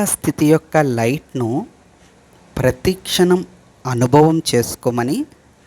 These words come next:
బాబా డైరెక్షన్ ఇచ్చారు. మరి ఫరిస్తా అంటే ఏంటి,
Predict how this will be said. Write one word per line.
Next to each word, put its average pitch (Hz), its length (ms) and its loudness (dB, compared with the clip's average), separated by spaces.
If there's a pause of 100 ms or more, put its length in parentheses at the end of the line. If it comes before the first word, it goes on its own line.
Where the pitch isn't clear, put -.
(140)
బాబా 117 400 2
డైరెక్షన్ 117 680 -4
ఇచ్చారు. - 460 -12 (2500)
మరి 165 140 2
ఫరిస్తా 170 760 0
అంటే 139 340 -2
ఏంటి, 113 580 -6